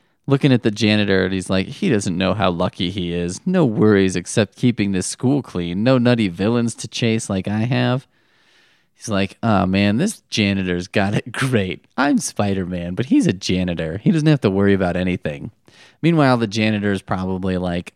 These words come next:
unclogging this vacuum from vomit or something like that from a Flash Thompson was out partying last night and filled the sink with vomit and it wouldn't drain. When you fill a sink with vomit and it won't drain, it's gotta come out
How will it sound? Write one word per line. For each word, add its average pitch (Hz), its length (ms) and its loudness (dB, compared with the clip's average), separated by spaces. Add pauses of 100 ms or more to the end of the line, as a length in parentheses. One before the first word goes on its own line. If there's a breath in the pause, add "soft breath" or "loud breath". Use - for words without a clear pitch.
unclogging 92 800 0
this 87 140 -4
vacuum 90 600 -2
from 87 260 -4
vomit 85 680 -6
or 104 160 0
something 90 400 -2
like 87 260 -4
that 90 240 0
from 98 160 -2
a 92 300 0 (140)
Flash 98 360 -4
Thompson 95 480 0
was 90 100 -2
out 90 200 -2
partying 95 420 0
last 92 360 -4
night 92 220 -2
and 87 100 -6
filled 95 300 2
the 90 80 -2
sink 95 320 -2
with 92 120 -4
vomit 92 500 -2
and - 80 -8
it 90 100 -2
wouldn't 90 260 -4
drain. 92 460 0 (920 soft breath)
When 113 100 0
you 110 80 4
fill 139 200 4
a 139 60 4
sink 147 200 0
with 131 120 2
vomit 120 500 2 (960)
and 98 120 -6
it 87 120 -4
won't 101 260 0
drain, 90 540 0 (340)
it's - 120 -20
gotta 92 260 -2
come 98 240 0
out 90 300 0